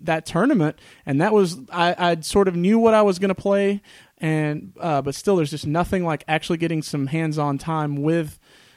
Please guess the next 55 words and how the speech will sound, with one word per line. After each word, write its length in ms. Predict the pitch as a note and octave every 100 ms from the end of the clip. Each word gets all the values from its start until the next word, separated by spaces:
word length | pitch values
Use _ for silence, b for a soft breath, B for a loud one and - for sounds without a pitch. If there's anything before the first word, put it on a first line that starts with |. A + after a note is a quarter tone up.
| b
uh, 420 | - D3 C#3 C#3 -
with, 580 | - - - - F3 F#3
with 200 | E3 E3+
your 100 | D3
squad, 520 | - - C#3+ A3 D#3
and 200 | D3+ D3+
that 180 | D3 F3+
was 180 | E3+ C#3
it. 200 | G3+ -
That 100 | F3+
was 80 | D#3+
the 80 | D#3
first 360 | - E3+ -
time, 260 | D#3+ G#3 G3+
and 100 | D#3
I, 140 | D3+
I 140 | D3+ C#3+
won 260 | D3 F3+
my 120 | G3
first 260 | - G3+ D#3
game 280 | D3+ A#3 G3
with 200 | D3+ D3+
it. 300 | E3+ - - - -
I 380 | D#3+ D#3+ D#3 D#3 - _
don't, 200 | F#3 G3 - -
I 60 | -
think 220 | F#3+ C4+
I 60 | C#4+
may 100 | C#4+
have 120 | C4
lost 300 | B3+ B3 -
one 300 | F#3+ A3 B3
or 80 | B3+
two 180 | - A#3
ships. 300 | B3+ C4 G#3+
I 20 |
can't 240 | - A3+
really 260 | G3+ B3+ C4
remember, 460 | E3+ E3 F3+ G#3 - B B B _
but, 160 | F3 E3+
uh, 180 | D#3+
definitely 320 | D#3 G#3 B3 A3
took 220 | G#3+ G3+
out 380 | F#3+ - - - _ _
the 120 | E3+ E3
entire, 600 | D#3 F3 F3 F3 E3+ E3
uh, 240 | D#3+ D#3+
X-Wing 420 | - F3+ - F3+ D3+
squad 460 | - D3 C#3+ C#3
that 100 | C#3+
I 60 | C#3+
was 120 | C#3+
flying 320 | - D3 C#3+
up 140 | C#3 -
against. 380 | D3+ C#3+ C#3